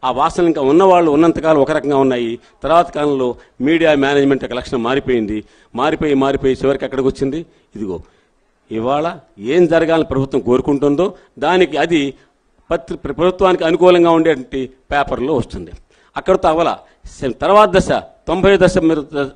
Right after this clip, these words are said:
తొంభై శత-, ద-, పంతొమ్మిది వందల తొంభై నుంచి చూడండి, తొంభై ద-, దశాబ్దం నుంచి నేను ఢిల్లీలో ఐదు సంవత్సరాలు పనిచేశాను.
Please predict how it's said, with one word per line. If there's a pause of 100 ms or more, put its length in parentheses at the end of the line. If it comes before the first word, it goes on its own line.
తొంభై
శత-,
ద-,
పంతొమ్మిది
వందల
తొంభై
నుంచి
చూడండి, (260)
తొంభై
ద-,
దశాబ్దం
నుంచి (280)
నేను
ఢిల్లీలో
ఐదు
సంవత్సరాలు
పనిచేశాను.